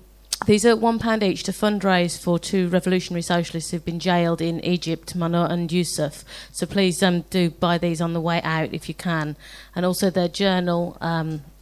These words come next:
Permanent Revolution, will also be on sale at the same stall on the way out. Um, these books are all available from Bookmarks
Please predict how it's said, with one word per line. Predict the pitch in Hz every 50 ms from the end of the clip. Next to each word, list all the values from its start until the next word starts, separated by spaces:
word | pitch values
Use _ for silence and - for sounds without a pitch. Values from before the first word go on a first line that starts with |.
| - - - _
Permanent | - 208 196 180 175 175 160
Revolution, | - 175 160 175 175 175 170 - - 175
will | 165 160 170 - -
also | 175 165 - - 165
be | - 170
on | 160 156 160
sale | - - - 165 160 160 156 156 - -
at | 151 -
the | -
same | 160 - 170 151 156
stall | 151 - - 170 165 156 156 151 156 156 - - - - - - -
on | - 165 165
the | 160
way | 156 156 151 156 160
out. | 156 151 139 139 135 - - - - - - - - -
Um, | 180 175 175 170 175 170 - -
these | - 208 202 196
books | - - 214 202 - -
are | 196
all | - 190 190
available | 185 180 - 185 180 175 170 160 170
from | 170 - - 175
Bookmarks | 165 - 202 - - 185 175 160 160 - - - - -